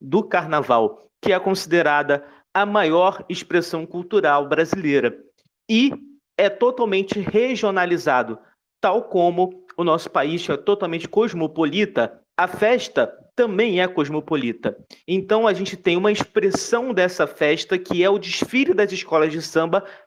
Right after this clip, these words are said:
aqui no Rio de Janeiro, muito principalmente. A gente tem desfile das escolas de samba no Brasil todo, mas no Rio de Janeiro e em São Paulo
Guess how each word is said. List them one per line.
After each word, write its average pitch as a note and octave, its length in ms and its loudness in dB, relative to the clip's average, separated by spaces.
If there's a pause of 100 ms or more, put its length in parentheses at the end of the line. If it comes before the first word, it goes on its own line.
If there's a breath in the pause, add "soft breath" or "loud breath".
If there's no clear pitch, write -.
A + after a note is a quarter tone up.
(120)
aqui A3 560 -4 (100)
no A3+ 140 0
Rio F#3 220 -4
de E3 100 -12
Janeiro, E3+ 500 2 (560)
muito G#3 360 2
principalmente. F3 580 0
A - 60 -6
gente E3 140 -6
tem F3+ 100 -2
desfile F3 280 -2
das F#3+ 80 -6
escolas E3 220 0
de D3+ 60 -10
samba E3+ 300 0 (540)
no E3+ 100 2
Brasil E3 380 0
todo, F#3 420 0 (220 loud breath)
mas G3 300 0
no B3 140 -4
Rio F#3 220 -6
de E3+ 100 -10
Janeiro F#3 520 0 (240 loud breath)
e B3 260 0
em G3 180 2
São F3+ 260 -8
Paulo E3+ 560 2